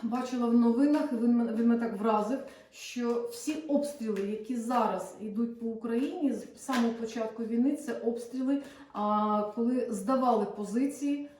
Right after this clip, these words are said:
а, запроданці. Маємо ворогів, а, утри-, е, всередині країни. Тому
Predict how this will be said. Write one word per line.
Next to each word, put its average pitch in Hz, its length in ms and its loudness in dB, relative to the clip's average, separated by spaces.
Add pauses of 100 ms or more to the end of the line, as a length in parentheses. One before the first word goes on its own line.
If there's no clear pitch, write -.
(220)
а, 202 120 -4
запроданці. 220 760 -2 (300)
Маємо 214 600 2
ворогів, 254 400 2 (300)
а, 196 640 -4 (120)
утри-, 214 280 -2
е, 202 500 0 (520)
всередині 262 540 6
країни. 202 460 -2 (300)
Тому 220 180 2